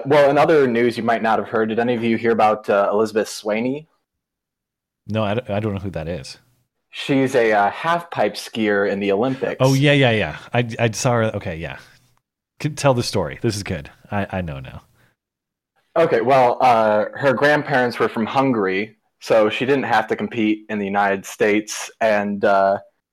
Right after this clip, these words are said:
Speaker 1: basically she skied completely averagely at the Olympics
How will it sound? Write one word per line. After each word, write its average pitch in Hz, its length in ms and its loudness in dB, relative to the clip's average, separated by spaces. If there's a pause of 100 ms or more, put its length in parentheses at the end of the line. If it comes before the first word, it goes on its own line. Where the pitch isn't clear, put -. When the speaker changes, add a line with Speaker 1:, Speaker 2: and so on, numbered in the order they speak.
(640)
Speaker 1:
basically 151 600 2
she 123 340 0
skied 131 580 -2
completely 120 540 -2
averagely 117 640 0
at 107 100 -2
the 101 100 -2
Olympics 98 580 -4